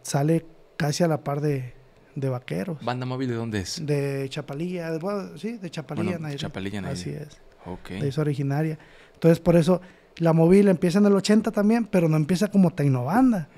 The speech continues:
Speaker 2: Ok.
Speaker 1: Empieza también
Speaker 2: Sí, sí, como
Speaker 1: como,
Speaker 2: me platicas,
Speaker 1: como en
Speaker 2: pues.
Speaker 1: tipo grupo, orquesta, y... y por eso, tío, Vaqueros, no, la tecnobanda no empezó en el ochenta.
Speaker 2: Simón.
Speaker 1: Eh, empe-, a lo que dicen ellos, que, que luego, pues, te lo puede contar mejor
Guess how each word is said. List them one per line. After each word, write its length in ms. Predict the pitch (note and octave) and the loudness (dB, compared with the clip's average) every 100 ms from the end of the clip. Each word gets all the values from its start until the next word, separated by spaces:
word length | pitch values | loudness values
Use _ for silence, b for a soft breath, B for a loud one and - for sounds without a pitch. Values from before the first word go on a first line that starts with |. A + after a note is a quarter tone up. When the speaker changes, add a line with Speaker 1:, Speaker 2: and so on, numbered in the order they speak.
| G2 | -20
Speaker 2:
Ok. 180 | F#2 - | -18 -6
Speaker 1:
Empieza 800 | D#3 C3 C#3 C3+ F#3 F#3+ D#3+ C#3 | -4 -2 -2 0 0 0 -2 -6
también 280 | - C#3 C3 | -8 -6 -2
Speaker 2:
Sí, 60 | B2 | -2
sí, 100 | F3 | 2
como 120 | F3+ | 2
Speaker 1:
como, 100 | - | 2
Speaker 2:
me 60 | D3 | -2
platicas, 420 | F#2+ - A#2+ - | -6 -8 -10 -2
Speaker 1:
como 160 | E3+ | 0
en 60 | E3 | 0
Speaker 2:
pues. 60 | D3+ | 0
Speaker 1:
tipo 280 | E3+ G3+ | 0 2
grupo, 400 | F#3+ F#3 F#3+ F#3+ | 6 6 6 2
orquesta, 920 | F#3+ E3 - E3 F3+ F3+ - F#3+ F#3 F3+ b b b _ | 0 0 -2 0 0 -2 -4 -4 -6 -10 b b b _
y... 640 | D3 C#3 C3 B2+ B2+ B2+ - _ _ _ - | -4 -2 -4 -6 -8 -12 -18 _ _ _ -10
y 160 | D3+ D3 | -6 -4
por 220 | D3 D3 | -2 -2
eso, 240 | D3+ F3+ - _ | -2 -6 -10 _
tío, 260 | D#3+ D3 | 0 0
Vaqueros, 500 | C#3 C#3+ E3 G3 E3 | -2 0 2 4 2
no, 320 | E3 D#3+ E3 F3+ | 0 2 2 0
la 180 | E3+ D#3+ | -2 0
tecnobanda 420 | E3 E3+ G3 C4+ | 2 4 6 6
no 80 | C4+ | 6
empezó 240 | C4+ B3+ B3+ | 4 4 2
en 80 | |
el 100 | C4 | 2
ochenta. 440 | F#3 - C#3+ B2+ B2 - | 0 -2 -6 -6 -14 -20
Speaker 2:
Simón. 440 | - G#2+ G2+ F#2 - _ _ _ | -16 -12 -12 -14 -18 _ _ _
Speaker 1:
Eh, 260 | C#3+ C3 C3+ | -6 -6 -6
empe-, 380 | D3 C3 D3 C#3+ - | -8 -4 -2 -4 0
a 80 | E3 | 0
lo 140 | E3 | 2
que 100 | D#3+ | 0
dicen 420 | E3 A3 G#3+ G#3 | 0 2 2 2
ellos, 440 | G3+ G#3+ G#3 G3+ - | 0 0 0 -4 -6
que, 400 | D#3+ C#3 C3+ C3 _ | -6 -4 -6 -12 _
que 160 | C#3+ | -6
luego, 240 | C3+ D3 D#3+ | -2 -2 -2
pues, 140 | E3 | -4
te 100 | - | -4
lo 80 | C#3+ | -4
puede 220 | B2+ C#3+ | -2 -2
contar 420 | D#3 D3 D3+ D#3 | -2 -4 -2 -2
mejor 480 | D3+ D3 - D#3 D3 | -2 -2 0 0 0